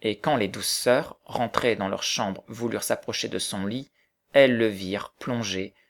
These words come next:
dans un profond sommeil. « Voilà encore un malheureux qui va périr par sa faute, » dirent-elles, et la plus jeune des princesses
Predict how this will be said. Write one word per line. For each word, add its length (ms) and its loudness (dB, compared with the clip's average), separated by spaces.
dans 240 2
un 100 2
profond 400 -6
sommeil. « 680 -6
Voilà 220 6
encore 340 4
un 60 2
malheureux 360 6
qui 160 -6
va 100 6
périr 380 -4
par 140 2
sa 160 0
faute, » 420 -2
dirent-elles, 640 0
et 120 4
la 140 6
plus 200 -6
jeune 260 2
des 100 2
princesses 760 -2